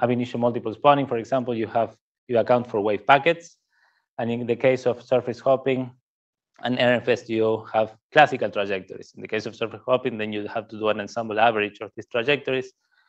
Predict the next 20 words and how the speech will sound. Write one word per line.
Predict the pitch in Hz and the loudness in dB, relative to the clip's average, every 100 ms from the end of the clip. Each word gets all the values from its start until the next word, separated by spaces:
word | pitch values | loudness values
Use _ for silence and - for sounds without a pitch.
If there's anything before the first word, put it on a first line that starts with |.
| _ _ _ | _ _ _
But | 117 | -4
in | 110 | -2
the | 110 | -2
case | 107 123 117 | 0 0 -2
of | 113 | -2
N | 120 | 0
F | 120 120 | 0 0
S, | 107 | -4
in | 123 127 | -4 2
N | 135 160 | 4 4
F | 143 | 4
S | 123 | 0
dynamics, | 120 127 123 113 | 0 0 0 -4
you | 120 | -6
can | 110 | -2
also | 117 143 131 | 0 0 -2
do | 113 | -6
an | 117 | -4
ensemble | 110 - 117 117 110 | -6 -8 -6 -4 -2
average. | 110 110 117 | 0 0 -4